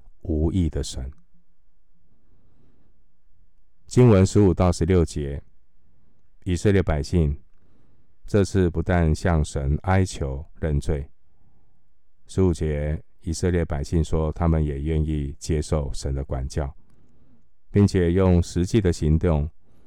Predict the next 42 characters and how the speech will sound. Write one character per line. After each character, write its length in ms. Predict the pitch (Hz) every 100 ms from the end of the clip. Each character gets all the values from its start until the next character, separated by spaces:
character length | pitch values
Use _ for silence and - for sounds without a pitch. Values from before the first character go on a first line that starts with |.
| - - -
除 240 | - 82
掉 200 | 98 87
他 160 | 82 82
们 160 | 78 76
中 240 | 85 82
间 160 | 82 80
的 100 | 73
外 220 | 87 76
邦 200 | 78 76
神， 360 | - 69 69 - - - - - - -
侍 280 | - 101 80
奉 320 | 92 76 69 - - - - - - -
耶 180 | 82 80
和 160 | 76
华。 320 | - 65 65 - - - - - - - - - - - - - -
十 240 | - 73
章 400 | - 78 78 87
十 160 | - 71
六 220 | 76 71
节。 320 | 67 65 64 - - - - - - - - - - - - - - - - - - - - - - -
十 180 | - 92
章 180 | 101
十 120 | 98 95
六 180 | 98
节， 340 | 87 80 78 80
耶 140 | 92
和 80 | 92
华 240 | 82 78
因 260 | 80 90 90 -
以 100 | 82
色 200 | 110 104
列 160 | 101
人 260 | 80 76 78
受 180 | - 82
的 120 | 78
苦 240 | - 69
难 260 | 78 76 73
就 380 | - 73 69 71
心 340 | - 73 71
中 300 | 73 69 69
担 280 | - 69 69
忧。 200 | 67 67